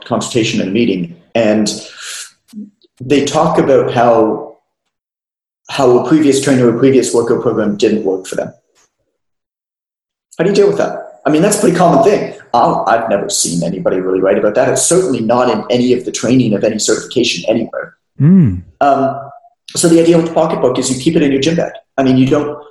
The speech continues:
Speaker 1: you could read it start to finish if you want, but you're meant to keep it in your gym bag or at your gym, or, or gym owners are meant to keep it on the shelves. And then throughout the day, anytime anything happens,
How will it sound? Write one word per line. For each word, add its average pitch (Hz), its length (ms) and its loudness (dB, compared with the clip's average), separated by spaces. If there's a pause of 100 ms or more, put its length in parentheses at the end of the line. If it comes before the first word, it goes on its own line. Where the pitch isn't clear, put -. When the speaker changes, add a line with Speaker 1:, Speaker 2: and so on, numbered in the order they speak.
(140)
Speaker 1:
you 139 180 0
could 143 180 2
read 101 180 -2
it 101 80 -4
start - 220 -2
to - 60 -10
finish 120 260 -4
if 123 140 -4
you 101 100 -6
want, 135 300 0 (120)
but - 300 -2 (300)
you're 139 140 2
meant - 180 2
to - 80 -8
keep - 200 -2
it 131 80 2
in 123 60 -4
your 113 120 0
gym 131 200 0
bag 101 300 0
or - 80 -2
at 110 180 -2
your 87 100 -6
gym, 120 360 0
or, 98 120 -4
or 101 240 0
gym 113 240 -2
owners 98 320 0
are 92 100 -4
meant 98 140 -6
to - 60 -12
keep - 160 -8
it 92 60 -6
on 87 100 -4
the 85 100 -10
shelves. - 760 -4 (400)
And 151 120 0
then 170 140 2
throughout 160 220 2
the - 80 -2
day, 156 260 2
anytime 139 400 0
anything 127 280 0
happens, 135 800 -4